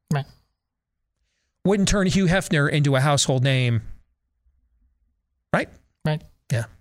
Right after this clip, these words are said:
Speaker 2: If giving people what they want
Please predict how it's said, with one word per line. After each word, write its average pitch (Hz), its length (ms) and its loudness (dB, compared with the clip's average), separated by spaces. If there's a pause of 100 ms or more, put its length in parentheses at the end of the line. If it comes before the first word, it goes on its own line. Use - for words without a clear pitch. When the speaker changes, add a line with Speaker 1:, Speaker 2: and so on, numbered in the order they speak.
(2750)
Speaker 2:
If 151 160 0
giving 240 280 2
people 262 240 0
what 247 160 0
they 190 100 2
want 156 560 0